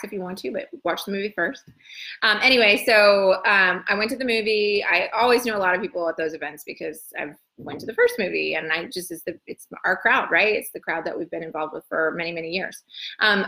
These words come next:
but there were a few people there that I've only seen a few times in, um, in a few, a few years ago. But I recognized them. We sa-, we started talking. And one of the first things they said was, "I just love your emails. I read them. I,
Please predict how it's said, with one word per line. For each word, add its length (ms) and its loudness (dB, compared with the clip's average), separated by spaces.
but 160 6
there 100 8
were 120 6
a 80 2
few 120 0
people 280 0
there 180 4
that 100 4
I've 140 2
only 240 -2
seen 220 -8
a 160 -8
few 180 2
times 600 -4
in, 520 -4
um, 520 0
in 140 0
a 80 -2
few, 280 -2
a 160 0
few 140 4
years 240 4
ago. 320 0
But 80 2
I 60 6
recognized 500 2
them. 220 -4
We 60 -8
sa-, 220 -10
we 140 -6
started 340 -8
talking. 420 -4
And 440 2
one 320 0
of 80 4
the 80 6
first 320 2
things 180 -2
they 140 2
said 240 0
was, 200 0
"I 100 0
just 260 -2
love 340 2
your 100 -2
emails. 560 2
I 80 4
read 420 0
them. 460 4
I, 340 2